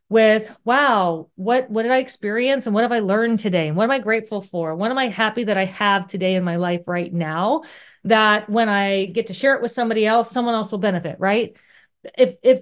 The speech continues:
how we see our situation and our journey isn't from a place of abundance and appreciation and gratitude and joy, then I can promise you Mister Right could walk through your door while you're f-, trying to find love,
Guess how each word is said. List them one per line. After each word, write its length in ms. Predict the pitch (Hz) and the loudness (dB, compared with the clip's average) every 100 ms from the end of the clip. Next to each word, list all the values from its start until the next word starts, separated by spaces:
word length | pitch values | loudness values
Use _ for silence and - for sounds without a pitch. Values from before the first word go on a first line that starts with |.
| - - | -2 -12
how 300 | - 254 285 | -2 0 0
we 180 | 285 | -2
see 580 | 247 - - - 214 233 | -6 -8 -14 -8 -6 -4
our 280 | - 214 208 | -4 -2 -2
situation 800 | 202 240 196 220 175 175 190 247 | -4 -8 -10 -8 -4 -4 -4 -4
and 100 | 214 | -2
our 160 | 190 175 | -2 -2
journey 640 | 156 - 147 156 220 - | -6 -10 -8 -4 -4 -4
isn't 400 | 196 202 220 190 | -2 -2 -2 -4
from 160 | 214 208 | -4 -4
a 60 | |
place 420 | 196 - 185 185 185 | -4 -4 -2 -2 -4
of 100 | 165 | -6
abundance 640 | 151 180 202 202 196 190 | -6 -2 0 0 -2 -4
and 60 | 165 | -10
appreciation 840 | - 196 190 185 170 175 175 180 | -8 -10 -8 -4 -4 -4 -6 -8
and 240 | 160 160 | -8 -10
gratitude 640 | 151 156 170 185 185 196 165 | -8 -4 -2 -2 -4 -6 -6
and 180 | 147 147 | -4 -6
joy, 580 | - 139 143 226 311 320 - - - - - | -8 -6 -2 -2 -2 -6 -12 -20 -20 -12 0
then 240 | 233 262 | 2 4
I 160 | 233 320 | 4 2
can 180 | 285 254 | 2 -2
promise 440 | 294 277 254 - | -2 -2 -4 -4
you 80 | 240 | -4
Mister 320 | 262 269 202 | -4 -4 -4
Right 280 | 180 233 247 | 0 0 0
could 140 | 202 | -4
walk 260 | 180 269 277 | -2 -2 -4
through 140 | 285 | -6
your 180 | 247 254 | -2 -2
door 360 | 226 247 226 220 | 2 4 4 4
while 100 | 196 | 2
you're 240 | 202 208 | -2 -4
f-, 120 | - | -8
trying 160 | 196 226 | -4 -4
to 80 | 214 | -2
find 280 | 220 196 175 | -4 -2 -2
love, 360 | 185 277 359 | 0 0 0